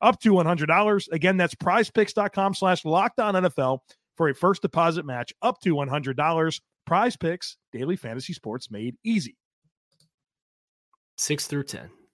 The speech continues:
Speaker 1: Six through ten. So the Tennessee Titans scheduled to pick here at number six. Kyle, go a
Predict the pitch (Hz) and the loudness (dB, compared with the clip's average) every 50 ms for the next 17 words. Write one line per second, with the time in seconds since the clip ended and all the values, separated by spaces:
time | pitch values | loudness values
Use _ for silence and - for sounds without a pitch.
0 | _ _ _ _ _ _ _ _ _ _ _ _ _ _ _ _ _ _ _ - | _ _ _ _ _ _ _ _ _ _ _ _ _ _ _ _ _ _ _ -12
1 | - - - 185 202 202 - - - - - _ _ - 151 160 175 180 - - | -8 0 0 0 0 0 -2 -8 -10 -10 -12 _ _ -4 0 2 2 2 2 2
2 | 185 170 135 120 - 123 117 - - - - 170 190 208 214 202 - - 196 185 | 0 0 0 -2 -6 -8 -8 -8 -8 -6 -4 -2 0 0 0 0 -2 -2 -2 -2
3 | 185 185 180 180 160 - _ _ _ _ _ _ _ _ _ - - - 180 196 | 0 0 0 -2 -2 -6 _ _ _ _ _ _ _ _ _ -20 -4 0 2 2
4 | 214 190 127 113 107 110 - - - - _ _ _ _ _ _ _ - - - | 2 2 -2 -6 -8 -8 -8 -8 -8 -10 _ _ _ _ _ _ _ -8 -2 0
5 | 156 147 123 120 - - 156 151 - - 151 139 131 113 101 120 131 139 135 131 | 0 0 0 -4 -6 -4 -2 -2 -2 -2 -2 -2 -2 -2 -4 -4 -2 -2 -2 -2
6 | 120 98 90 82 - - - - - 185 220 214 - - - 185 185 185 202 202 | -4 -8 -12 -12 -10 -10 -8 0 2 2 2 2 0 -8 -4 0 2 4 4 4
7 | 196 196 - - _ _ _ _ _ _ _ _ _ _ _ _ _ _ _ _ | 4 2 0 -6 _ _ _ _ _ _ _ _ _ _ _ _ _ _ _ _
8 | _ _ _ _ 101 110 127 139 131 135 | _ _ _ _ -6 -2 -2 0 0 0